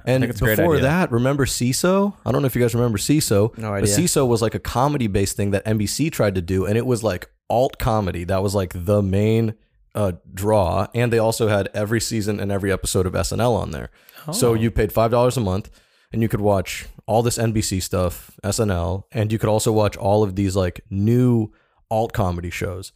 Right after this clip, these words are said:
Speaker 2: So there was one on there called Bajillion Dollar Properties, which was, like, making fun of, like, those kinda House Hunter type shows or
Speaker 1: Yeah.
Speaker 2: whatever.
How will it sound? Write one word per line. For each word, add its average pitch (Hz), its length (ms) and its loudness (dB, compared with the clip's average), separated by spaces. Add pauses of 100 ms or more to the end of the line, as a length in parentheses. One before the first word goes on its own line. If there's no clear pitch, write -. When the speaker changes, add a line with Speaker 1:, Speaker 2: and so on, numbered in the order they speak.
(100)
Speaker 2:
So 101 420 0 (460)
there 113 120 2
was 110 160 0
one 104 160 2
on 98 140 0
there 92 120 0
called 90 300 -2
Bajillion 101 440 0
Dollar 95 280 2
Properties, 101 640 -2
which 95 120 -12
was, 104 120 -6
like, 98 160 -4
making 95 260 -4
fun 92 240 -6
of, 92 140 -6
like, 90 240 -4
those 87 260 -6
kinda 87 360 -8 (180)
House 90 240 -4
Hunter 92 180 -4
type 90 240 -4
shows 92 320 -2
or 98 40 -2
Speaker 1:
Yeah. - 20 -2 (160)
Speaker 2:
whatever. 101 260 0